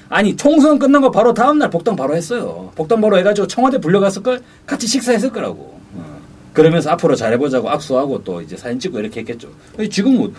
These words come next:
절대 안 되잖아요. 그러다가 어떻게 됐어요? 국회의장 날라갔잖아요, 지금. 심지어 국회의장이 민주당으로 가버렸지 않습니까? 그죠? 왜냐면은 새-,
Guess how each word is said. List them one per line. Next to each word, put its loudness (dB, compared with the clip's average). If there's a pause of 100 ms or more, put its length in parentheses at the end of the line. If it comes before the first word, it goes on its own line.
(140)
절대 4
안 2
되잖아요. -4
그러다가 0
어떻게 0
됐어요? -4
국회의장 0
날라갔잖아요, -4
지금. -14 (560)
심지어 4
국회의장이 2
민주당으로 2
가버렸지 0
않습니까? -14
그죠? -20 (540)
왜냐면은 4 (760)
새-, -16